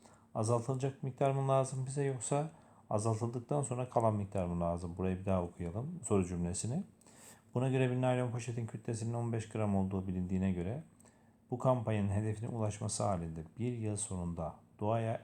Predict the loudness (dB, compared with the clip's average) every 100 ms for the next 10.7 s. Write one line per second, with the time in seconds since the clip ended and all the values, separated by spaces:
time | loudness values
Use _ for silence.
0 | -2 0 2 0 -2 -6 -2 -2 -2 -4
1 | -2 -2 -2 -4 -4 -2 0 0 -2 -4
2 | -6 -6 -8 -8 -8 -4 -4 -4 -4 -2
3 | 0 0 0 -2 -4 -6 -10 -14 -14 -20
4 | -20 -20 -20 -20 _ -4 2 2 4 2
5 | 2 0 0 0 0 2 2 2 -2 -4
6 | -10 -12 -8 -4 -2 -2 -4 -2 -4 -6
7 | -14 _ -6 0 4 4 2 0 0 0
8 | -2 -6 -2 -2 -2 -4 -6 -8 -6 -6
9 | -4 -2 -2 -2 -2 -2 -2 -4 -4 -6
10 | -6 -6 -6 -4 -6 -6 -8